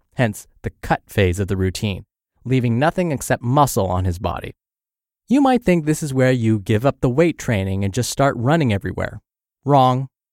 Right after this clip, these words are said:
If you do that, you'll quickly lose all the muscle you just gained because it takes your body six months to get used to its new weight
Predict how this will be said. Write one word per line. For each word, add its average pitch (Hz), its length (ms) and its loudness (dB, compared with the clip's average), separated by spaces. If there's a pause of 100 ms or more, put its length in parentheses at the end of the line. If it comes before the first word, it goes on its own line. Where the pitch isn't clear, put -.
(200)
If 101 140 -6
you 98 100 -2
do 226 160 2
that, 147 300 2 (100)
you'll - 140 -4
quickly 214 300 -4
lose 139 300 0 (120)
all 202 180 4
the 196 80 2
muscle 139 360 -2
you 113 120 0
just 107 260 -2
gained 117 420 -4 (120)
because 131 240 0
it - 120 -6
takes 208 240 -4
your 160 80 -2
body 127 280 0
six - 320 -6
months 175 360 0
to 135 80 -6
get 139 160 -2
used 135 240 -4
to 120 100 0
its 113 160 -2
new 120 160 2
weight 147 400 -2